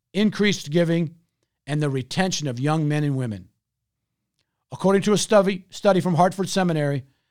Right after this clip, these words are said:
a gender-balanced congregation are three times likely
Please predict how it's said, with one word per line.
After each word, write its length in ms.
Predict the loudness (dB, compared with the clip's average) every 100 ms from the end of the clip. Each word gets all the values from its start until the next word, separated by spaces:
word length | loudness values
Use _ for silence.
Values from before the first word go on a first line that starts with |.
| _ -6
a 100 | -4
gender-balanced 1080 | 0 2 4 4 2 6 6 6 2 -2
congregation 720 | 2 2 2 0 0 0 -2
are 100 | -4
three 280 | -4 -4 -4
times 380 | -2 0 0 0
likely 480 | 2 2 0 -6